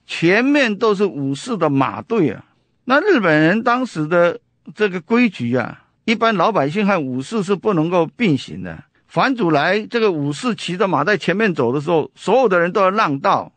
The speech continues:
要让路，让出道路来。但是当时横滨呢，已经有很多英国，英国人、英国的商人或英国的船员，西方人的规矩哪有说什么一个，一个藩主要经过整条路都要让出来，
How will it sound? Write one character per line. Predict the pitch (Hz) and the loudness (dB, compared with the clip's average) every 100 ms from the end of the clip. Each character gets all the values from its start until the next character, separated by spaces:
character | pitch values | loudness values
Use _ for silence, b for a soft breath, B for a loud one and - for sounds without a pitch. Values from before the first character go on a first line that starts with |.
| - | -4
要 | 180 | -2
让 | 185 185 156 | 0 0 -2
路， | 160 120 _ | -6 -10 _
让 | 156 156 | -4 -4
出 | 147 | -6
道 | 139 135 | -6 -4
路 | 117 110 | -4 -8
来。 | 101 - _ _ _ - | -16 -20 _ _ _ -4
但 | 208 165 | -2 -2
是 | 165 | -6
当 | 143 180 202 | -2 -2 -2
时 | 170 143 | -4 -4
横 | 147 131 180 | -2 0 0
滨 | 175 185 | 0 0
呢， | 185 127 | 0 -2
已 | 135 | -4
经 | 180 | -2
有 | 160 | -2
很 | 127 117 | -2 -4
多 | 131 | -4
英 | - 185 185 196 | -4 -2 -2 -2
国， | - 120 117 | -4 -4 -4
英 | - 180 175 | -2 -2 -2
国 | 120 113 | -2 -4
人、 | 120 | -4
英 | 170 180 | -4 -2
国 | 135 | -2
的 | 120 | -2
商 | 131 - 143 151 | -4 -2 -2 -2
人 | 104 123 | -2 -4
或 | 143 | -4
英 | 170 | -4
国 | 147 117 | -4 -6
的 | 127 | -8
船 | - 98 127 | -8 -8 -4
员， | 143 82 - _ | -4 -6 -12 _
西 | - - 277 | -10 -2 2
方 | 294 294 | 2 4
人 | 196 | 2
的 | 202 | 2
规 | 226 247 262 254 | 0 0 2 0
矩 | 175 143 | -2 -2
哪 | 156 202 | 2 2
有 | 285 180 | 2 2
说 | 220 254 | 2 0
什 | 170 | 0
么 | 156 196 | 0 2
一 | 254 | 2
个， | 240 220 - - | 0 -2 -6 -4
一 | 269 | -2
个 | 226 | -2
藩 | - 180 247 | 0 -2 0
主 | 196 | 0
要 | 214 254 | 2 2
经 | - 269 | 0 -4
过 | 262 240 | 0 0
整 | - 156 | 2 -2
条 | 156 165 | 0 0
路 | 254 277 | 2 0
都 | 233 | 0
要 | 240 | 0
让 | 240 254 185 | 2 0 0
出 | 240 | 0
来， | 208 120 117 | 0 0 -4